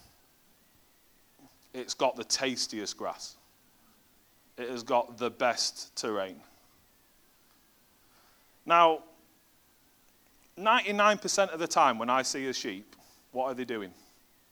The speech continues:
Eating. My spirit animal.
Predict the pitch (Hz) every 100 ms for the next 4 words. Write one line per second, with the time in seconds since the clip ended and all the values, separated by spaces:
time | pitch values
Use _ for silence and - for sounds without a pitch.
0 | _ _ _ _ _ _ _ _ _ -
1 | 131 139 - 101 85 - _ _ _ _
2 | _ _ _ _ _ _ _ _ _ _
3 | _ 123 147 - 147 160 127 107 92